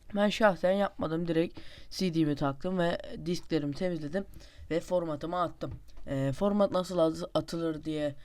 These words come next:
e, video istiyorsanız arkadaşlar belirtin yorumlarda, biz de atalım. Şimdi arkadaşlar format attım. Gördüğünüz gibi hiçbir dosyam kalmadı. Tek diske böldüm. O yüzden bilmiyorum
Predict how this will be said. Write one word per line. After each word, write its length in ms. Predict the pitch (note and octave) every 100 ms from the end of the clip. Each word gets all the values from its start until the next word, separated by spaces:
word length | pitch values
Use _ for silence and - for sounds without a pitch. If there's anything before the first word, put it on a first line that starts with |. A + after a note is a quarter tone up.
| - - -
e, 240 | D3 C#3+ C#3
video 220 | F3 F#3
istiyorsanız 640 | E3 D#3+ E3+ D3+ D3+ C#3+
arkadaşlar 640 | C#3+ C#3 C#3 C#3 C3+ - - - - - D#3+
belirtin 480 | F3 E3+ D3+ D#3
yorumlarda, 760 | D3 C#3+ C#3+ C#3 C#3 F#3 G3 F3+
biz 200 | D#3 D3
de 160 | D#3+ -
atalım. 320 | - D3+ C3+ - - - - - - -
Şimdi 240 | - A#3 A3
arkadaşlar 460 | G#3 G3+ F#3+ G3+
format 420 | - G#3 G3+ G3+
attım. 320 | G3+ F#3 G3 G3 F#3+
Gördüğünüz 400 | F#3 F3+ F#3 E3+
gibi 300 | F3 F3 F3+ - - - - -
hiçbir 300 | F#3 F#3+ F3
dosyam 360 | F3 E3+ E3
kalmadı. 580 | D#3+ F3+ F3+ D#3+ E3+ E3+ -
Tek 280 | F3 -
diske 300 | E3 - D#3
böldüm. 400 | D3 E3+ E3+ E3+ E3+ - - - - - - - - - - - -
O 160 | F3+
yüzden 340 | F#3 E3+ E3 - - - - - - - - -
bilmiyorum 540 | E3+ F3+ E3 D#3 E3